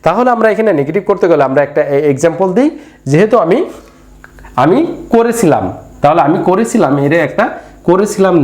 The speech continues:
না, বা আমি করেছিলাম না, করেছিলাম না, তাহলে সেই ক্ষেত্রে কি হবে? দেখো, আমি করেছিলাম না, এর অ্যান্সারটা এখন কিভাবে, কি, কিভাবে করবে? দেখো, তাহলে আমি করেছিলাম না,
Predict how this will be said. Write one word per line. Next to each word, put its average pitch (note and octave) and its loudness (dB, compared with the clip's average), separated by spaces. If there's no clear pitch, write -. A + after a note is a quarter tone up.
না, B2+ 0
বা C#3 2
আমি F#3 0
করেছিলাম E3+ 0
না, C#3+ 2
করেছিলাম E3+ 0
না, C3+ 0
তাহলে G3 2
সেই F#3+ 2
ক্ষেত্রে F#3+ 0
কি D#3 2
হবে? A2+ 0
দেখো, A2 -2
আমি G3+ 0
করেছিলাম B3 0
না, D#3+ 2
এর D#3+ 0
অ্যান্সারটা G3 0
এখন E3+ 0
কিভাবে, C3 -2
কি, F3 -4
কিভাবে C3+ 2
করবে? G#2 0
দেখো, F#2+ -4
তাহলে D#3+ 2
আমি F#3+ 0
করেছিলাম F#3+ 0
না, D#3 0